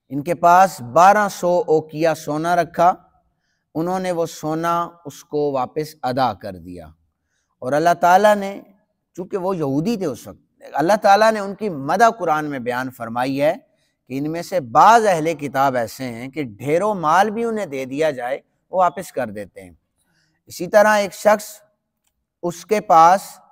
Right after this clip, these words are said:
अ, ये भी एक यहूदी आलिम था, तो इसका नाम आजूरा था, इसके पास किसी ने एक दीनार अमानत के तौर पर, एक दीनार रखा, तो उसने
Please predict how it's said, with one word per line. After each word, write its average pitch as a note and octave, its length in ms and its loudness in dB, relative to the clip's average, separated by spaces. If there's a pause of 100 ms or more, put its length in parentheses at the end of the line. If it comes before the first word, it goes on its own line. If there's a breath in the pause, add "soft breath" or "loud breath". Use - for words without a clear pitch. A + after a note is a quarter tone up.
(520)
अ, C3+ 60 -8
ये C#3+ 580 0
भी A3 140 0
एक F#3 120 0
यहूदी E3 380 -4
आलिम D#3+ 320 2
था, D#3 220 -2 (920)
तो C3+ 200 -4
इसका D#3+ 260 -4
नाम E3+ 260 -2 (120)
आजूरा D3+ 760 4
था, G2 280 -10 (1300)
इसके F3 240 -4
पास A3 340 4
किसी G#3+ 280 -6
ने A#3 100 -2 (120)
एक B3 240 6
दीनार E3+ 460 0 (300)
अमानत C#3 440 -6
के A2+ 120 -12
तौर G#2+ 200 -10
पर, F#2 100 -20
एक D3+ 240 -4
दीनार G2+ 340 -12
रखा, D#2 360 -20 (600)
तो D#3+ 80 -2
उसने A3 600 -2